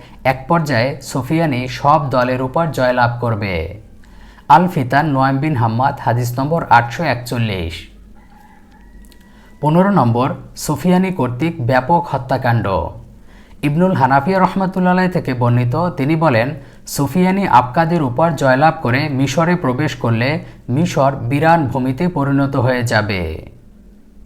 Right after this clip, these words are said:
আল ফিতান, নোয়াইম বিন হাম্মাদ, হাদিস নম্বর আটশো বাউান্ন। হযরত হোজাইফা ইবনুল ইয়ামান রাদিয়াল্লাহু তাআলা আনহু থেকে বর্ণিত, তিনি বলেন, যখন সুফিয়ানি মিশরে প্রবেশ করে, সেখানে দীর্ঘ চার মাস পর্যন্ত অবস্থান করে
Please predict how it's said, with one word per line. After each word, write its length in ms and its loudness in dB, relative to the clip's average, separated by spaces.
আল 160 4
ফিতান, 460 2
নোয়াইম 240 2
বিন 180 0
হাম্মাদ, 460 2
হাদিস 340 -2
নম্বর 260 -2
আটশো 420 0
বাউান্ন। 720 0
হযরত 340 0
হোজাইফা 500 2
ইবনুল 320 0
ইয়ামান 360 4
রাদিয়াল্লাহু 540 2
তাআলা 340 2
আনহু 160 -2
থেকে 260 -4
বর্ণিত, 520 0
তিনি 280 -2
বলেন, 420 0
যখন 380 0
সুফিয়ানি 600 2
মিশরে 420 2
প্রবেশ 400 -2
করে, 360 0
সেখানে 440 -2
দীর্ঘ 380 0
চার 280 2
মাস 240 2
পর্যন্ত 460 -2
অবস্থান 560 0
করে 360 -2